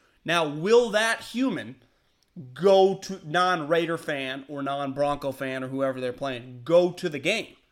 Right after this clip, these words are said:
Because the one thing that high rollers get when you go to Vegas, I've never been this guy, but I've known people, they hand you shit, right? So the casinos are gonna own a bunch of tickets. So when I, when Haberman and Middlecoff, if we were super rich, just going to Vegas for hang out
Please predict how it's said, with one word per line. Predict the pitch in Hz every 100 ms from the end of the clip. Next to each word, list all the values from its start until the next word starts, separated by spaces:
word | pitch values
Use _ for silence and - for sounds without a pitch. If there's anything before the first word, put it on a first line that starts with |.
| _ _ _ -
Because | 151 165
the | 160
one | 185 214 208
thing | 190 175
that | 156 - _
high | - 165
rollers | 156 165 165 151 147
get | 233 220 - 170
when | 156
you | 160
go | 156 151
to |
Vegas, | 143 226 185 139 - _ _ _ _ _ _ _ _ _
I've | 139 165
never | 156 127
been | 123 120
this | 120
guy, | 113 123
but | 135
I've | 110 127
known | 131 123
people, | 131 127 120
they | 120 135
hand | - 190 254 127
you |
shit, | - - - - _ -
right? | 120 160 -
So | - 147
the | 147
casinos | 143 240 226 165
are | 160
gonna | 156
own | 135 151
a |
bunch | 147 147
of | -
tickets. | 208 110
So | 135 127
when | 135
I, | 147 156 - - _ -
when | 190
Haberman | 165 214 214 214
and | 190 180
Middlecoff, | 170 170 143 151 135
if | 127
we | 165
were | 160
super | 175 156 147
rich, | 143 143
just | 139 120
going | 147 143
to | 131
Vegas | 135 131
for | - 123
hang | 139
out | 139 139